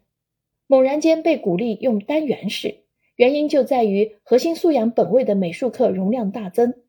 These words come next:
能让学生从容不迫地实施深度学习，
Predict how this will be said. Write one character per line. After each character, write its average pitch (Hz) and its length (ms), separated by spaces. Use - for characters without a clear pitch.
能 254 140
让 320 180
学 226 200
生 262 240
从 262 200
容 294 160
不 262 120
迫 302 260
地 175 140
实 190 160
施 214 180
深 294 240
度 262 160
学 180 220
习， 190 400